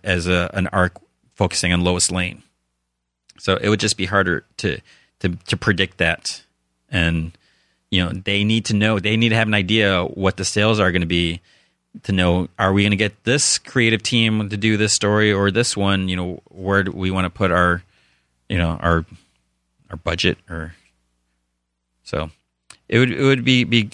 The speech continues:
be good, but I, I don't see it happening. Matt Wing eighty-seven, what do you think of the Ultimate Universe being canceled or actually destroyed? I'm deeply, deeply saddened. That was my gateway into comics.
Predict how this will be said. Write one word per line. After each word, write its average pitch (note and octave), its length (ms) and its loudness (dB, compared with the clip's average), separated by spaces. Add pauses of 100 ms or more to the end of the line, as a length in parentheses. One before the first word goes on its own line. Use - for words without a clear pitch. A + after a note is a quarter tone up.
be G2+ 120 -2
good, G2+ 240 -2 (420)
but F2 220 -2 (1000)
I, - 160 -18 (120)
I F2+ 60 -2
don't E2 140 -8
see - 140 -8
it D2 80 -12
happening. E2+ 400 -16 (840)
Matt A2+ 260 0
Wing B2+ 400 2
eighty-seven, A#2+ 1200 0 (680)
what B2 240 0
do D3 80 -2
you C#3+ 140 4
think C3 640 -2 (1160)
of A2 140 0
the G#2 140 0
Ultimate A#2 320 0
Universe G#2+ 360 0
being G2 180 0
canceled G#2+ 460 -2
or F#2 140 2
actually F#2 300 -4
destroyed? F2 520 -2
I'm F2 140 -8
deeply, G2 400 -4 (200)
deeply C3+ 340 0
saddened. G2+ 640 0 (280)
That G2 100 0
was G#2 160 -2
my G2 120 2
gateway F#2+ 400 -2
into F2 160 -4
comics. - 580 -6